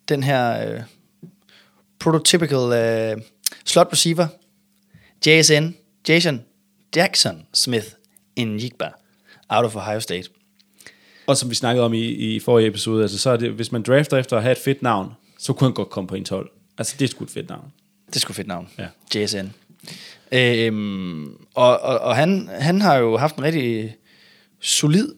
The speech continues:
Speaker 1: øh, sæson, selvom han jo, det er lidt sjovt, øh, altså, øh, nu skal vi ikke foregribe tingene så meget, men har jo spillet sammen med Marvin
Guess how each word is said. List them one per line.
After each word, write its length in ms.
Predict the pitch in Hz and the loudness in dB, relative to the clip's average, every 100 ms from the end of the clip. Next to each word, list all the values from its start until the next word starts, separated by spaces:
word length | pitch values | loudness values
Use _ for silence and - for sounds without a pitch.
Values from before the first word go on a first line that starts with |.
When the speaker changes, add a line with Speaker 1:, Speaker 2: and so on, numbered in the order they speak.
| - | -2
Speaker 1:
øh, 280 | 123 113 107 | 2 2 2
sæson, 340 | 120 151 185 | 2 4 6
selvom 280 | 214 208 151 | 6 6 6
han 140 | 143 | 2
jo, 60 | 135 | 0
det 100 | 143 | 0
er 40 | |
lidt 120 | 147 165 | 4 4
sjovt, 320 | 170 170 - | 6 4 2
øh, 100 | 135 | 2
altså, 240 | 127 131 117 - - - - - - - - - _ _ | 2 0 -2 -8 -20 -20 -20 -20 -20 -20 -20 -20 _ _
øh, 280 | 90 120 135 | -6 2 4
nu 180 | 135 143 | 4 2
skal 200 | 135 135 | 0 0
vi 40 | 135 | 0
ikke 100 | - | 4
foregribe 300 | 139 143 - | 2 2 0
tingene 200 | 147 120 | 0 2
så 120 | 160 | 4
meget, 220 | 135 135 | 6 4
men 160 | 131 123 | 2 0
har 100 | 127 | 0
jo 60 | |
spillet 280 | - 143 143 | 0 2 4
sammen 300 | 170 170 135 | 6 4 2
med 380 | 123 113 110 110 - | 2 2 2 -2 -10
Marvin 500 | - 120 147 147 117 | -4 0 2 0 -4